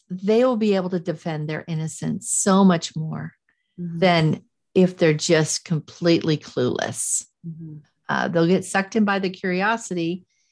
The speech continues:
Speaker 1: uh, and they won't have a chance. Now, I'm not saying that every single child will always do exactly, I don't know if,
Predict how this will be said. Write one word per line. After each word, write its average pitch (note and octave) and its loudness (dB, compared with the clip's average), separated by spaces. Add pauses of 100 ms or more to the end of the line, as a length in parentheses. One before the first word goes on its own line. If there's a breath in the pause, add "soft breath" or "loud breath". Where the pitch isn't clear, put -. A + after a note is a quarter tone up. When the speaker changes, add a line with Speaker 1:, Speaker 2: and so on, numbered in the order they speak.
(560)
Speaker 1:
uh, E3 -2
and F3 0
they F3+ 6
won't G3+ 2
have A3 -2
a G3 -2
chance. - -8
Now, F3+ 2
I'm G#3 0
not A3+ -2
saying G3+ -2
that F#3 -4
every G3 -2
single F#3+ -6
child F3 -6
will E3 -6
always F#3 2
do F3+ -2
exactly, F3+ -4 (160 loud breath)
I - -2
don't E4 2
know E4+ 4
if, - -8